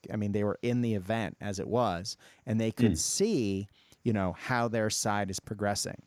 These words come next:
Speaker 1: Um, now, you also gave a little write-up of, you know, what is happening in each round, which, of course, then added to the story of the narrative. But it wasn't that players were, if I understand correctly,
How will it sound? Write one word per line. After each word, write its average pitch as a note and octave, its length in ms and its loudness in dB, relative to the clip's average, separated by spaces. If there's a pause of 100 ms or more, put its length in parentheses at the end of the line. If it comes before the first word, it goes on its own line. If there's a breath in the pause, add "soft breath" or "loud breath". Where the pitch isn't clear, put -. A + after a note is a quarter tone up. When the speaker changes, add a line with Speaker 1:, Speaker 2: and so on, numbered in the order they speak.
(400 soft breath)
Speaker 1:
Um, A2+ 220 2
now, A#2+ 460 2
you C3+ 200 0
also C3 300 2
gave A#2+ 220 0
a A2 40 0
little G#2+ 260 -2
write-up A2+ 580 2
of, G#2 520 0
you A#2 120 0
know, G2 80 2
what A2 200 2
is G#2 100 -2
happening G#2 400 -2
in G2 100 -4
each F#2 180 -6
round, C3+ 400 0
which, G#2+ 300 -2
of - 120 -6
course, - 320 -2
then F#2+ 340 -2
added G2 320 -4
to F2+ 100 -8
the - 80 -10
story A2 440 0
of G2 120 -4
the G2 60 -6
narrative. B2+ 440 2 (300 loud breath)
But C3+ 80 2
it C3+ 80 4
wasn't D#3 460 4
that - 180 0
players D3 520 2
were, A#2+ 340 2
if - 140 -2
I A#2+ 120 0
understand E3+ 560 0
correctly, G#2 480 0